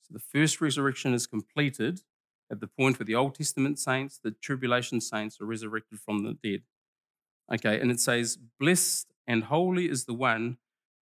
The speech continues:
who has a part in the first resurrection. Over these, the second death has no power, but they will be priests, um, of God and of Christ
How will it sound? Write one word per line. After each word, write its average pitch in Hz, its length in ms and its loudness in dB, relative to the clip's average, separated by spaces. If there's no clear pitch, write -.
who 135 260 6
has 117 380 2
a 123 80 -4
part 131 560 2
in 120 120 0
the 110 80 0
first 123 520 -2
resurrection. 110 760 -4
Over 123 260 8
these, 185 680 4
the 220 80 -6
second 156 680 0
death 117 240 -4
has 113 220 0
no 120 260 4
power, 104 460 -4
but 107 120 -4
they 131 120 4
will 123 120 2
be 117 160 0
priests, - 840 0
um, 113 460 0
of 113 220 -2
God 156 480 0
and 113 120 -4
of 107 200 -10
Christ 151 560 -2